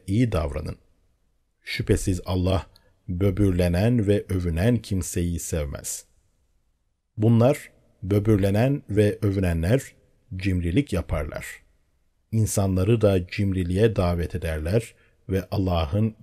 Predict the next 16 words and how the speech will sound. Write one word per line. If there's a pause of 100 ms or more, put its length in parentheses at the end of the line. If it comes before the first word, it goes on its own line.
kendi
lütfuyla
verdiği
şeyi
gizlerler. (1120)
Kafirlere (320)
aşağılayıcı
bir
azap
hazırladık. (1600)
Bunlar
mallarını
halka
gösteriş
için
harcarlar.